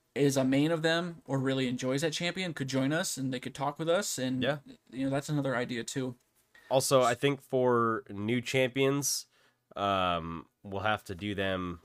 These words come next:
Speaker 2: probably upon release, so we won't do those on the patch notes. We'll do them here, and that's the only ones that'll be out of order because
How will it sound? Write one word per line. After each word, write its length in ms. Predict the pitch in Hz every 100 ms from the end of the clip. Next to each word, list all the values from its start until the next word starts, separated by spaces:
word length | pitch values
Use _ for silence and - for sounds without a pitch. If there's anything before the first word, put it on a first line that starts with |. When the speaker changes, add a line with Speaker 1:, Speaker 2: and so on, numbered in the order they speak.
| -
Speaker 2:
probably 840 | 107 104 98 101 95 92 90 87
upon 680 | - 85 - 98 98 95 90
release, 680 | 87 85 82 98 107 - -
so 160 | -
we 140 | 92 92
won't 240 | 98 95
do 120 | 95
those 280 | 98 95 90
on 120 | 90
the 60 | 82
patch 340 | - 90 87
notes. 400 | 90 82 80 - -
We'll 100 | 82
do 120 | 85
them 260 | 87 82 76 _ _ _
here, 520 | - - 95 127 139 - _ _ _ _ _
and 80 | 98
that's 160 | 104 -
the 100 | 110
only 120 | 107
ones 160 | 107 101
that'll 140 | 95
be 120 | 98
out 140 | 87 90
of 120 | 78
order 220 | 87 82
because 560 | 76 76 82 78 - -